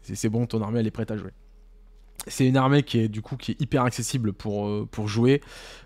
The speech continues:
euh, pour avoir du tabletop rapide, qui est pas non plus ultra, ultra onéreuse, détendez-vous pour ceux qui jouent du Forge World, et cetera, ok, d'accord. Mais en l'occurrence, vous pouvez jouer cette armée quand même avec, à moindre coût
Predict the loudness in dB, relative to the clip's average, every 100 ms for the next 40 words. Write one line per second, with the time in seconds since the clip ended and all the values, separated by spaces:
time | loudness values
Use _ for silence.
0 | -6 -6 -2 2 2 2 2 0 0 -2
1 | -2 0 0 0 -2 -4 -4 2 2 0
2 | -6 -6 -4 -4 -4 -6 -2 -4 -2 -2
3 | -2 2 0 0 -2 -2 4 6 8 6
4 | 2 0 0 2 2 2 0 -2 2 2
5 | 2 2 -2 -6 -4 -4 -4 -4 -2 -2
6 | 0 -2 -4 -6 -6 -6 -6 -8 -8 -6
7 | -4 -4 -6 -6 -2 -2 -4 -20 -12 0
8 | 4 4 4 0 0 -2 -2 -4 -2 0
9 | -2 -4 -4 -2 -2 -2 -2 -2 -6 -6
10 | -4 -4 -6 -2 2 2 2 0 -2 -6